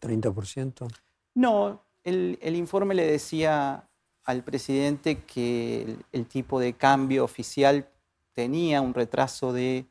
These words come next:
Speaker 2: treinta por ciento, pero que yo estaba convencido que con todas las otras medidas se podría haber avanzado en un plan de estabilización precaria con mayúscula, imprenta y subrayado,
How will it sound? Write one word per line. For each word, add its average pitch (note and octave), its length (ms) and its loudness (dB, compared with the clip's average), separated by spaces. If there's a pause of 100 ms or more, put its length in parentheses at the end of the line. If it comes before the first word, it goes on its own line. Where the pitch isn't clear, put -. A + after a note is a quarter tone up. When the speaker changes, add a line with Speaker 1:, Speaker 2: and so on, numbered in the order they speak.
(600)
Speaker 2:
treinta C3+ 400 4
por C3 160 -4
ciento, D3 640 -4 (1120)
pero G3 300 10
que C#3 80 -6
yo C3+ 60 -6
estaba C#3 280 4
convencido C#3 580 0
que C3+ 120 -2
con B2+ 200 -2
todas F3+ 320 2
las D#3 300 4
otras F3+ 420 0
medidas D#3+ 760 -6 (320)
se - 180 -4
podría D3 800 0
haber C#3+ 180 2
avanzado C#3+ 600 2
en B2+ 100 -2
un C3 140 -4
plan D3 360 2
de C#3+ 60 -4
estabilización C3+ 1000 2
precaria E3 840 0 (560)
con B2 140 -4
mayúscula, C#3 840 -2 (480)
imprenta C#3 720 2
y C3 80 -2
subrayado, C#3+ 720 0